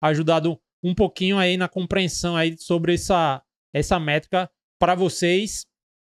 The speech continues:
É, falar agora, né? Como eu disse no começo do vídeo, não vai ter sorteio hoje. O sorteio tanto da aula passada sobre velocidade crítica como dessa live, desse vídeo,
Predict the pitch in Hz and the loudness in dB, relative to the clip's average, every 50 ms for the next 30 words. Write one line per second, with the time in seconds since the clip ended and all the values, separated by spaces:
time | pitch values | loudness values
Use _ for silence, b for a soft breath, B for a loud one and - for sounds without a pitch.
0 | - - 151 156 156 156 156 156 147 139 135 - _ _ _ _ _ _ - 165 | -6 -2 0 2 2 4 4 2 2 0 -2 -4 _ _ _ _ _ _ 0 2
1 | 160 165 165 160 143 135 147 165 190 196 190 170 180 175 - 208 202 196 160 175 | 2 4 2 0 0 2 2 2 2 2 2 2 0 0 0 0 0 0 -2 -2
2 | - - 180 170 - - 180 151 147 170 180 - - 175 156 147 131 139 160 202 | -4 -4 -4 -4 -4 -2 -4 -2 0 0 -2 -2 -2 -2 -2 -2 -2 0 -2 0
3 | 208 190 147 117 120 _ _ _ _ _ - 151 180 180 196 180 - 185 170 - | 0 0 -2 -4 -6 _ _ _ _ _ -2 0 2 2 2 0 0 0 -2 0
4 | 196 165 147 - 185 170 156 147 147 160 180 190 190 208 - - 202 170 160 - | 0 -2 0 0 0 0 2 2 2 2 2 2 0 -2 0 0 0 0 0 0
5 | 185 170 165 151 143 - _ _ - 208 233 220 - 202 190 190 180 175 165 165 | 0 0 0 0 -2 -6 _ _ -6 -6 -6 -6 -6 -2 0 2 2 2 2 0
6 | 160 - 165 143 - - - 156 143 127 - 165 151 147 160 156 151 147 - - | -2 -2 -6 -6 -4 -2 -2 -2 -2 -2 -6 -12 -8 -4 -2 -2 -2 -2 -2 -2
7 | 165 147 139 135 _ - 135 127 _ _ _ _ _ _ - 165 185 202 208 180 | -4 -4 -4 -4 _ -10 -10 -10 _ _ _ _ _ _ -2 0 0 0 0 2
8 | 165 180 190 - 214 190 170 156 151 147 151 139 123 127 123 - - 123 117 135 | 2 0 2 2 0 2 2 2 2 2 0 -2 -4 -10 -20 -18 -16 -8 -2 -2
9 | 147 143 - 175 156 143 120 127 139 135 120 117 127 131 | -2 0 2 0 0 0 0 -2 -2 -2 -2 -6 -12 -16